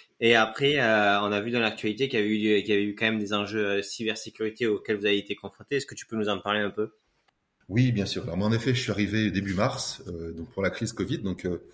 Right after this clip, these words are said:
Speaker 2: ça a été un petit peu compliqué puisqu'en fait, euh, le, le lundi, euh, j'arrivais et le vendredi, on mettait tout le monde en télétravail. Donc, il a fallu, euh, il y avait quelques bons basiques qui étaient là, mais il a fallu prendre des décisions très rapides pour pouvoir, euh, acheter des centaines de P C, euh,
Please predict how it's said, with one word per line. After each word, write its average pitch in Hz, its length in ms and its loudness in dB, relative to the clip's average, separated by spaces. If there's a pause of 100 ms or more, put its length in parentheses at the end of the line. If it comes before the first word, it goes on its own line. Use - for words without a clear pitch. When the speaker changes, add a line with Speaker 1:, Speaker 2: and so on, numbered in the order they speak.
(160)
Speaker 2:
ça - 140 -2
a 87 40 4
été 87 120 -4
un 90 80 0
petit - 140 -10
peu - 100 -10
compliqué 95 440 -2
puisqu'en - 260 -8
fait, - 260 -8
euh, 80 500 -8
le, 90 320 -2
le 101 100 2
lundi, 107 500 6
euh, 87 300 2 (520)
j'arrivais 104 640 2
et 92 60 2
le 90 80 2
vendredi, 95 460 2
on 98 60 2
mettait 87 220 -2
tout - 120 -8
le 107 60 0
monde 101 100 -2
en 87 60 -2
télétravail. 104 580 -4 (800)
Donc, - 180 -10
il 87 100 2
a 85 60 2
fallu, 98 420 2
euh, 80 240 0 (640)
il 95 80 0
y - 20 6
avait 104 140 4
quelques - 240 4
bons 98 120 2
basiques 95 280 0
qui 98 80 -4
étaient 92 120 2
là, 110 140 6
mais 113 120 6
il 87 60 2
a - 60 0
fallu 98 180 0
prendre 98 200 2
des 101 60 4
décisions 104 340 2
très 110 140 -4
rapides 123 380 2
pour - 160 -8
pouvoir, 98 440 2
euh, 80 200 -2
acheter 92 280 0
des 98 100 -2
centaines 113 400 2
de 107 80 2
P 110 160 0
C, 117 480 4
euh, 90 240 2